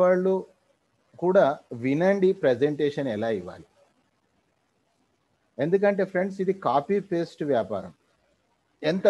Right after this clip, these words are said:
మీరు కాపీ చేయగలుగుతారో అంత పేస్ట్ చేయగలుగుతారు,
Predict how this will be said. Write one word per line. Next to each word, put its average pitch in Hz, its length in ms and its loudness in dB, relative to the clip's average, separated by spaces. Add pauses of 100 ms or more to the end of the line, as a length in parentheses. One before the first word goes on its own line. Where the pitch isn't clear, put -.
మీరు 180 160 0 (540)
కాపీ 170 340 2
చేయగలుగుతారో 180 640 2
అంత 143 160 -2 (160)
పేస్ట్ 170 300 -2 (100)
చేయగలుగుతారు, 170 600 0